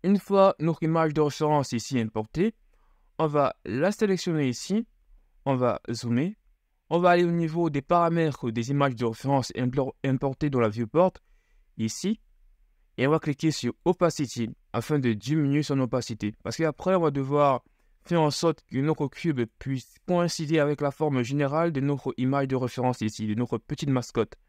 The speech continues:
Et donc, vous allez voir qu'avec l'image de référence et le cube, il risque d'avoir des difficultés de bien visualiser les différents vertices du cube.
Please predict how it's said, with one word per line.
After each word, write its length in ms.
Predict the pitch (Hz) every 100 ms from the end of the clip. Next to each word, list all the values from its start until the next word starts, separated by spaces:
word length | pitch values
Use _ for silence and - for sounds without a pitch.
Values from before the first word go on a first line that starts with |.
| _ _ _ _ -
Et 60 | 113
donc, 240 | 123 127
vous 80 | 139
allez 80 | 151
voir 240 | 160 151
qu'avec 720 | 123 120 120 - 143 165 151
l'image 540 | 104 98 131 156 156 139
de 60 |
référence 600 | 139 135 143 147 143 -
et 300 | - _ 135
le 100 | 113
cube, 320 | 107 165 170 - _ _ _ _ _
il 160 | 160 175
risque 320 | - - 170 143 -
d'avoir 560 | 127 147 143 156 151 135
des 160 | 127
difficultés 1040 | 113 123 165 - - 147 135 - 165 180 165
de 280 | 120 143 143
bien 280 | 123 143
visualiser 760 | 131 120 147 151 143 123 160 175
les 100 | 151
différents 380 | 143 131 151 143
vertices 580 | 127 156 - 170 160 147
du 260 | 107 127
cube. 240 | - 107